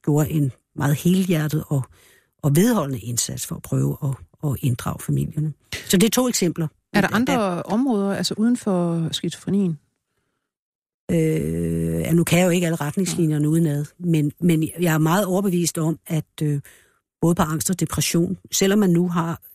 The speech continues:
Speaker 1: øh, man har udviklet, øh, retningslinjer på begge områderne, og man har også udviklet behandlingspakker, som man kan, øh, og, og der er jo udredning og behandlingsret,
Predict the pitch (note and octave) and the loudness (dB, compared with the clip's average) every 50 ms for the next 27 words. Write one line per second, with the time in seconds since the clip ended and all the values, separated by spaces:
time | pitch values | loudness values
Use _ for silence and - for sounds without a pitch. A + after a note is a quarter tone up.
0 | _ - G3 E3+ E3 D#3+ D3 - _ - - F3 E3 E3+ F3 F#3+ G#3+ A3+ A3 A#3 | _ -8 -4 -2 -2 -2 -4 -6 _ -6 0 2 2 4 4 2 2 2 2 0
1 | G#3+ - - G3 F3+ E3+ - - - - _ _ _ _ _ - E3+ D#3+ D#3 D3+ | 0 0 0 -2 -2 -2 -4 -10 -20 -20 _ _ _ _ _ -8 -6 -4 -4 -2
2 | - E3+ F#3+ - A#3+ A3+ G#3+ - A3 G3 F#3 F#3 F3 - F3 - E3+ E3+ F#3 F#3+ | -2 -2 0 2 2 0 0 0 0 0 0 0 -2 -4 -2 0 2 2 2 2
3 | E3+ D#3 D#3+ E3+ F3 E3+ F3 F3 F3 F3 F3 E3 - - E3 D#3 D3+ D3 C#3+ C#3+ | 2 2 2 2 2 2 2 2 2 2 0 0 -2 -2 0 0 2 0 0 -2
4 | B2+ - - D3+ D3 C#3+ - - D#3 E3+ F#3+ G3+ G#3 F3+ F3+ F#3 F3 F#3 F3 - | -4 -4 -4 -2 -2 -2 0 2 2 2 4 4 4 4 2 4 4 2 0 0
5 | - E3+ D3+ - _ - - _ _ _ _ - D#3 A#2+ C3+ E3 - F3+ E3 - | -2 -4 -6 -6 _ -20 -20 _ _ _ _ -6 -2 0 0 0 0 0 -2 -2
6 | - - - A2+ F#2 - A#2 - - _ - - - D3 B2+ B2+ B2+ - - E3 | -2 -4 -4 -4 -4 -4 -8 -10 -10 _ -10 -8 -4 -2 -2 -2 -2 0 0 2
7 | E3 - - - _ _ _ _ _ _ _ _ _ _ - - F3 - E2+ E2+ | 2 2 0 -6 _ _ _ _ _ _ _ _ _ _ -12 -8 -6 -4 -4 -4
8 | D#3+ E3 - F3 D#3 - - E3 - D#3 D3 D#3 E3 F#3+ F#3+ - G3+ F#3 E3+ F3 | -4 -2 0 2 2 2 2 0 2 2 2 2 2 2 2 2 2 0 0 0
9 | D#3+ D3 - C#3 C3 F3 E3+ F3+ F3+ - - - C3 C#3+ - - - | -2 -2 -2 0 0 0 0 0 0 -2 -2 -2 -2 -4 -4 -6 -10